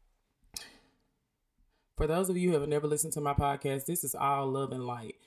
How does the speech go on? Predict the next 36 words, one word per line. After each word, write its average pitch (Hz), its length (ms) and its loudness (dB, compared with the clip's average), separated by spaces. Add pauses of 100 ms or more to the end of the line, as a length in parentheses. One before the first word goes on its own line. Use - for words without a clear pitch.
(300)
This 156 200 -2
is 143 120 -2
not 143 460 2
a 139 60 0
toxic 143 760 0
podcast 143 720 2
where 131 320 0
I'm 139 100 -2
about 135 180 0
to 143 80 -4
bash 127 400 -2
anybody, 165 400 -2
'cause 170 200 -4
it's 185 140 -4
really 269 220 0
nobody's 151 580 0
fault, 156 640 -2 (400)
um, 185 340 2
that 165 160 2
we 180 160 2
have 170 180 0
kinda 160 240 0
settled 160 380 2
for 156 100 2
struggle 160 360 0
love 160 240 2
over 156 240 2
the, 156 240 4 (200)
you 160 140 -4
know, 151 180 2
over 147 520 4
the 135 420 -2
last 139 640 0 (680)
few 180 220 2
hundred 170 340 0
years. 170 500 0